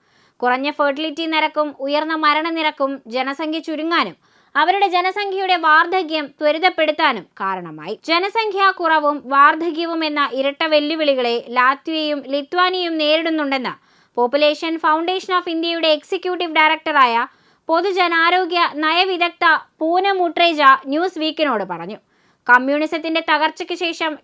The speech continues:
കിഴക്കൻ യൂറോപ്പിലെ ഈ രാജ്യങ്ങളിൽ പലതും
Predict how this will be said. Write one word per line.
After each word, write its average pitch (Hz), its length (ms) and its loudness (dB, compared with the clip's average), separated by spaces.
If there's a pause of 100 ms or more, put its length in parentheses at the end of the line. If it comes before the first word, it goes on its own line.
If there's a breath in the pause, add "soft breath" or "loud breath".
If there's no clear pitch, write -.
കിഴക്കൻ 302 380 0
യൂറോപ്പിലെ 330 580 0
ഈ 311 160 -4
രാജ്യങ്ങളിൽ 330 720 0
പലതും 302 380 2